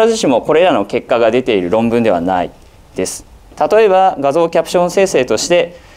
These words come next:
えー、二千十年の論文。で、キャプションからの画像生成としては、あ、二千十六年の論文。で、ビジュアルクエスチョンアンサリングの問題に関する論文としては、二千十五年の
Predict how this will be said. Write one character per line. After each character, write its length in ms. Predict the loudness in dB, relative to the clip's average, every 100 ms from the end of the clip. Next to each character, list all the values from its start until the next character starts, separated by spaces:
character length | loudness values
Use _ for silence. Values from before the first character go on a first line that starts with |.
| -8 -2
え 180 | 0
ー、 40 | 0
二 140 | 0
千 180 | 0 2
十 160 | 2 0
年 160 | 0
の 80 | -4
論 140 | -8
文。 180 | -10 -16 -20 -20 -20 -20 -8
で、 280 | 0 0 0
キ 80 | -4
ャ 40 |
プ 60 | -2
シ 80 | 0
ョ 40 |
ン 100 | 0
か 80 | 2
ら 140 | 2
の 80 | 2
画 120 | 2
像 160 | 2 0
生 220 | -2 -4
成 160 | -2 -2
と 100 | -4
し 80 | -2
て 80 |
は、 280 | 0 2 0 -2 -2
あ、 40 |
二 140 | -2 -2
千 180 | -2
十 140 | 0 0
六 220 | 0 0
年 180 | -2 -4 -12 -20 -4
の 120 | 0
論 220 | 0 -2
文。 180 | -4 -8 -12 -20 -20 -20 -20 -14
で、 280 | -2 0 0
ビ 160 | 0 0
ジ 80 | 2
ュ 20 |
ア 40 |
ル 100 | 2
ク 140 | 2 0
エ 80 | 0
ス 80 | 0
チ 60 |
ョ 80 | 0
ン 120 | 2
ア 80 | 0
ン 60 | 0
サ 160 | 0
リ 100 | 0
ン 80 | 0
グ 240 | 0 -2 -4 -18 -4
の 240 | -2 0
問 260 | 0 2 2
題 420 | 2 0 -4 -18 -20 -6
に 160 | -4
関 220 | -2 -2 0
す 100 | 0
る 80 |
論 140 | 2 2
文 100 | 0
と 100 | 0
し 60 |
て 60 | 2
は、 120 | 2
二 120 | 0
千 180 | 0 -2
十 140 | 0 0
五 120 | 0
年 160 | 0
の 200 | 0 -2